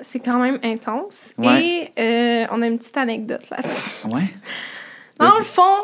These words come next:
Speaker 1: euh,
Speaker 2: <laughs>
Speaker 1: cet épisode-là, on était censé le tourner à la saison un. On l'a filmé une première fois et on s'est rendu compte que ça ne filmait pas. Donc, euh,
Speaker 2: Ouais.
Speaker 1: là, on était comme, « OK, on a tout pour-, perdu le footage. » Ben,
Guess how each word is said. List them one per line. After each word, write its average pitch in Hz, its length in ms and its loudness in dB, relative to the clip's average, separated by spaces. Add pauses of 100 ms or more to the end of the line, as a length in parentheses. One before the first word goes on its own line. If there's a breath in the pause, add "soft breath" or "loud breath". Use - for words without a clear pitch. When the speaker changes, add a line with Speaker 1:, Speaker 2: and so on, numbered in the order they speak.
(160)
Speaker 1:
euh, 254 440 6
Speaker 2:
<laughs> 262 60 -2
Speaker 1:
cet 330 200 2
épisode-là, 269 600 2
on 294 40 2
était 247 200 2
censé 285 440 2
le 254 180 2
tourner 254 500 2 (160)
à 254 300 4
la 214 120 4
saison 233 360 4
un. 240 160 2 (880 loud breath)
On 233 140 0
l'a 240 120 4
filmé 269 280 2
une 359 80 0
première 226 400 2
fois 269 240 2 (160)
et 254 100 0
on 254 80 2
s'est 254 160 -2
rendu 240 320 0
compte 285 340 -2
que 247 180 0
ça 240 200 -2
ne 220 60 0
filmait 233 520 -4
pas. - 60 -12 (840 loud breath)
Donc, 220 320 -2
euh, 220 120 4
Speaker 2:
Ouais. 214 360 2
Speaker 1:
là, 220 100 2
on 240 60 2
était 226 240 0
comme, « 226 340 -6
OK, - 180 -12 (140)
on 220 100 -2
a 190 80 -4
tout - 200 -10
pour-, 214 160 -8
perdu 220 380 -2
le 240 60 0
footage. » 226 540 -4 (640 loud breath)
Ben, - 180 -4